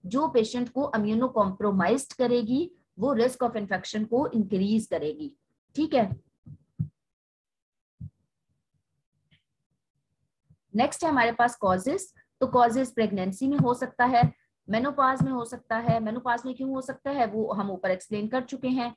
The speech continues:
Pregnancy में क्यों हो सकता है? क्योंकि pregnancy में भी, अ, बहुत ज्यादा, एक तो discharge हो रहा होता है normally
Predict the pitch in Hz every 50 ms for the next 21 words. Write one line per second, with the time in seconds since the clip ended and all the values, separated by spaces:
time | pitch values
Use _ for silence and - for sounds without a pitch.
0 | _ _ _ _ _ _ - 254 254 220 247 262 285 302 294 359 349 330 277 226
1 | 254 226 220 202 175 175 180 - - - - 190 202 208 233 269 - - _ _
2 | - 254 262 226 320 311 - 277 262 240 208 214 208 214 220 226 - 277 277 269
3 | 247 214 196 202 190 214 214 254 285 302 - - - 240 - 127 208 208 202 -
4 | 233 226 - 247 277 277 - - 175 - 196 180 190 208 214 - 226 226 - 247
5 | 240 202 220 214 - - 220 202 220 240 240 254 254 233 233 240 233 233 - 233
6 | 226 220 208 202 208 220 226 233 240 240